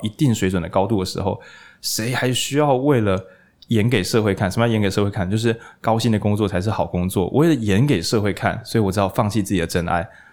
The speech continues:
对，那你可以想象，当大家都在演戏的时候，其实这个效能可能，我想上班族应该都知道，当你没有很喜欢这份工作的时候，有薪水归有薪水啦，那火力全开归火力全开。那所以当大家都在自己的岗位上全力以赴的时候，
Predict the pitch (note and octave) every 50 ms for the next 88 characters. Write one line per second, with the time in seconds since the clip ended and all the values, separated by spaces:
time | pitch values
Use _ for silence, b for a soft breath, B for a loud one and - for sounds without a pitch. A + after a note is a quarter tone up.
0 | B B - G2 F#2 F2 - b b b b - B2 A2 - A#2 G2 A2 F#2+ A2
1 | G#2+ G#2 A2+ C3 C3+ C#3 D3 C3 C3 C3 A#2+ B2+ A#2+ A2 F2+ D#2+ E2+ - B2 G#2
2 | F#2 F2+ - - G2+ F#2 F#2 - G#2+ F#2+ - - F#2+ F#2+ G2+ F#2 F2+ F#2+ - -
3 | - A#2 G2+ F#2+ E2 E2 F2 - - D#2+ D2+ D#2 F#2 - B B B B B B
4 | B - - - - F#2 - F#2 F2 A2+ - - - A#2 G#2+ G#2 G#2+ G#2+ F#2+ F2
5 | F2 F2+ F#2 F2+ G2 F2+ - - F#2 E2+ F2 - C3 C#3 B2 A2 A2 A2 G#2 G2+
6 | G#2 F#2+ G#2 F#2+ G2 A2+ G#2+ G#2+ G#2 G2+ G2+ G2+ G2+ G#2+ F#2 F#2 - G#2 G2 F#2
7 | G2+ G2 G2 - C3 D3+ D3 C#3 G#2 F#2+ - A#2+ A#2+ G2 F2+ - G#2 A2 A2+ -
8 | A#2 E2 C#2+ D2 - - - A#2 A2+ G#2 F#2 - - G#2 G2 A#2 A#2+ A2 - G2+
9 | F#2 F#2+ G#2 G2+ G2 G#2+ G#2+ G2+ F#2 F2 F#2+ F#2+ F#2 - F2+ - - - F2 -
10 | - B B B B B B - G3 F#3+ F#3+ E3 C#3 D3+ D3 D3 D3+ C#3+ C#3 C#3
11 | C#3+ C3+ C3+ B2+ - C#3 A#2 G#2 G2 - F2 F2 F#2 G2+ G2+ - - A2 G2 F#2+
12 | - - _ _ - - - G2+ A2 C3+ C3 G2+ F2 E2 - A2+ G2 F#2 F2+ -
13 | G2 F#2+ G2 G2